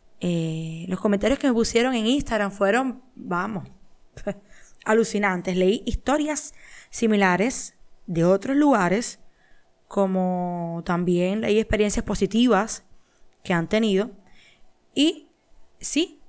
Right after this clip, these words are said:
es un cáncer. El maltrato y abuso en este país es un cáncer.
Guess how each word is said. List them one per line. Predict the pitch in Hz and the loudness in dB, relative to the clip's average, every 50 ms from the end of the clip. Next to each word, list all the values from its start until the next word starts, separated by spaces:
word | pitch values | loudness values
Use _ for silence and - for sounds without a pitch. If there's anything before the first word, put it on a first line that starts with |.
| - _ _ _ - - | -20 _ _ _ -8 -2
es | 220 202 | 2 2
un | 247 285 277 | 4 4 2
cáncer. | - 269 311 330 277 254 226 175 185 - _ | 2 0 0 0 -4 -4 -6 -6 -8 -10 _
El | - 202 196 | -4 -2 0
maltrato | 190 190 180 190 - 226 240 254 269 - 277 233 | 0 0 -2 -4 -4 -4 -2 -2 0 0 2 2
y | 214 | 4
abuso | 196 190 214 247 247 - - - - | 4 2 2 0 -2 -4 -6 -8 -4
en | - 190 190 | -4 -4 -2
este | 214 214 - - 233 | -2 -4 -4 -4 -2
país | 208 202 208 226 220 - - | 0 0 0 0 -2 -4 -6
es | 220 208 - - | -6 -8 -6 -6
un | 262 254 254 254 - | -6 -6 -6 -8 -6
cáncer. | - 240 247 262 277 277 214 - - - - 78 - - | -4 -2 -2 0 -2 -2 -2 -4 -4 -4 -6 -10 -12 -14